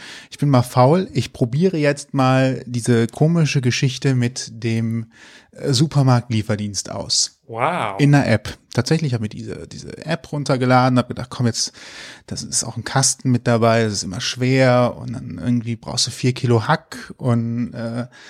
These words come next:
Speaker 1: ah, alles ätzend, äh, machst du jetzt mal,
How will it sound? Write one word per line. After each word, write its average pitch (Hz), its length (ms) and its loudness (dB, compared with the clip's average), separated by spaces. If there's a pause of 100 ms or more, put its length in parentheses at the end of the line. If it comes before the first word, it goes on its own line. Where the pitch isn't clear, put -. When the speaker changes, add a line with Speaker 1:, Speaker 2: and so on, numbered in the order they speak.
(340)
Speaker 1:
ah, 139 440 2
alles 135 260 0
ätzend, 135 840 -2
äh, 117 300 -2
machst 123 320 0
du 127 40 2
jetzt 113 260 0
mal, 107 380 2